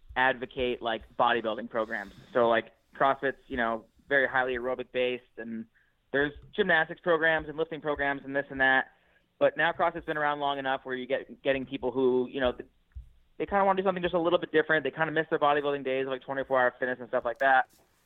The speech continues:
So, um, it's kind of like a more functional bodybuilding approach. So I still mix together some CrossFit movements,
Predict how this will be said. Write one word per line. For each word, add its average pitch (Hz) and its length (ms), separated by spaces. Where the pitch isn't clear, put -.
So, 127 400
um, 120 500
it's - 100
kind 147 200
of 139 40
like 131 120
a 127 40
more 131 200
functional 143 480
bodybuilding 147 460
approach. 175 420
So 131 120
I 127 160
still 156 180
mix 143 300
together 139 400
some 131 100
CrossFit 135 420
movements, 127 420